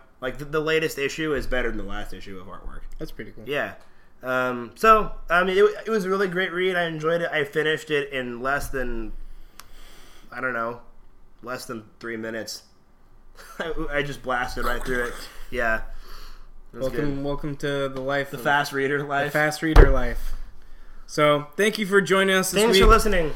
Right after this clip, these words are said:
Speaker 2: It was short, short and sweet. Uh, next week
Speaker 1: Still a tad longer than we thought it was going to be.
Speaker 2: Yeah. Uh, join us next week for improved production with music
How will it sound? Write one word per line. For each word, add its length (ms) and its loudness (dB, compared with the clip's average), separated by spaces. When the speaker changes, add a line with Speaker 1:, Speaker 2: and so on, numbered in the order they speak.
Speaker 2:
It 100 6
was 120 8
short, 400 10
short 280 6
and 80 -2
sweet. 460 0
Uh, 400 10
next 400 4
week 160 6
Speaker 1:
Still 100 4
a 40 2
tad 360 4
longer 260 8
than 80 2
we 60 4
thought 200 4
it 40 4
was 100 2
going 160 2
to 80 0
be. 180 2
Speaker 2:
Yeah. 220 4
Uh, 480 2
join 200 8
us 140 4
next 260 2
week 280 0
for 840 2
improved 640 2
production 640 0
with 200 -4
music 680 -2